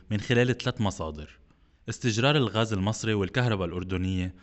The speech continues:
بالاستفادة من قرض من البنك الدولي، شراء الفيول لتشغيل المعامل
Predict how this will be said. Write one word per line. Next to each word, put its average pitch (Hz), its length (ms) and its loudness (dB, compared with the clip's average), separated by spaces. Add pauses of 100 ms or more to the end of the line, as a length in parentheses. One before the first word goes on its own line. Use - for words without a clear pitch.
(120)
بالاستفادة 120 600 -2
من 95 120 -2
قرض 110 280 -2
من 95 100 0
البنك 95 320 -2
الدولي، 80 420 -4 (760)
شراء 131 320 2
الفيول 113 420 -2
لتشغيل 104 420 -2
المعامل 92 560 -2